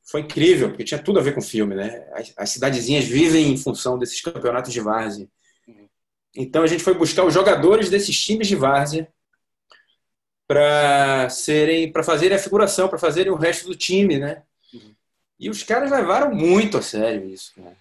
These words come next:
Speaker 1: Os caras incorporaram ali e, e, e, e, e chegava assim, tinha momentos na filmagem que a gente tinha que falar, "Pô, vamos parar aí, <laughs> vamos."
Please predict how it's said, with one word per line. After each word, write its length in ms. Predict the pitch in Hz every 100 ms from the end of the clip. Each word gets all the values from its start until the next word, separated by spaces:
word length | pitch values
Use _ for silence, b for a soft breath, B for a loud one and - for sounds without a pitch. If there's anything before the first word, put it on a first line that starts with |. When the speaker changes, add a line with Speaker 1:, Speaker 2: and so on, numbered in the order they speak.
| _
Speaker 1:
Os 120 | -
caras 500 | - 135 143 175 180
incorporaram 1000 | 160 151 143 - - 170 127 135 139 139
ali 200 | 110 107 110 127 127 120
e, 720 | 107 110 107 104 104 98 95 _ _ _ _ _ _ _ _
e, 120 | 104
e, 1000 | 117 113 110 - 110 104 98 117 113 107 104
e, 40 |
e 40 |
chegava 520 | - 135 117 135 139 151
assim, 560 | - - 139 135 123 _
tinha 160 | - 139
momentos 320 | 135 143 143
na 120 | 147
filmagem 500 | 147 123 135 147 147
que 60 | 156
a 20 |
gente 100 | -
tinha 140 | 160
que 60 | -
falar, 260 | 151 147 151
"Pô, 200 | 196 185
vamos 180 | 175 180
parar 280 | 196 185
aí, 100 | - -
<laughs> 40 |
vamos." 300 | - 185 180